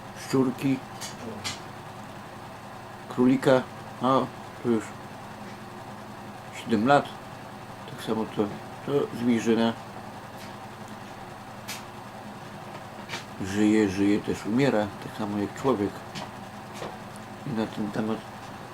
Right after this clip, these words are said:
to właśnie chcę powiedzieć. A on mówi,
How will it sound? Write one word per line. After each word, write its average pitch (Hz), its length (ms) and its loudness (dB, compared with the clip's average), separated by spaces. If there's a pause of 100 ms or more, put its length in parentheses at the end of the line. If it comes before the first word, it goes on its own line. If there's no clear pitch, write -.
(120)
to 104 160 4 (400)
właśnie 107 440 0 (360)
chcę 113 120 2
powiedzieć. 98 500 4 (4000)
A 123 140 10
on 127 100 8
mówi, 120 320 10